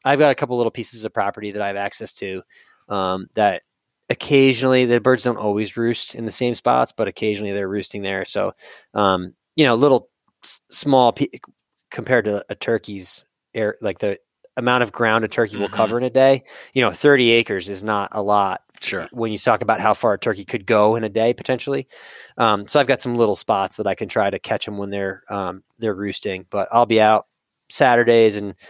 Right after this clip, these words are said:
Speaker 1: we'll see. I've got some other buddies who, um, you know, who I'll, I usually, we go out together and I call
Speaker 2: Yeah.
Speaker 1: for 'em and stuff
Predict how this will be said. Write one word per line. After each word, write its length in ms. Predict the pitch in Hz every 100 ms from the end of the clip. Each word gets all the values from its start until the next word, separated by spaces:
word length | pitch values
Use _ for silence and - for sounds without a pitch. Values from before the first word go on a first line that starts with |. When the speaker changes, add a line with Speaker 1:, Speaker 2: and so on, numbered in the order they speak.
| - -
Speaker 1:
we'll 100 | 147
see. 300 | 135 107 98
I've 120 | 104 107
got 140 | 117
some 120 | -
other 160 | 110 107
buddies 320 | 101 101 98
who, 220 | - 98 92 - - _
um, 540 | 101 98 90 87 87 - _ _ -
you 80 |
know, 100 | 107
who 100 | 92
I'll, 200 | 101 92 -
I 80 | 110
usually, 420 | 101 95 101 90 _ _ -
we 100 | 127
go 120 | 107
out 160 | 95 85
together 220 | 92 92
and 80 | 90
I 60 |
call 260 | 82 - 90
Speaker 2:
Yeah. 140 | 90
Speaker 1:
for 120 | 95 90
'em 80 |
and 80 | 92
stuff 200 | - -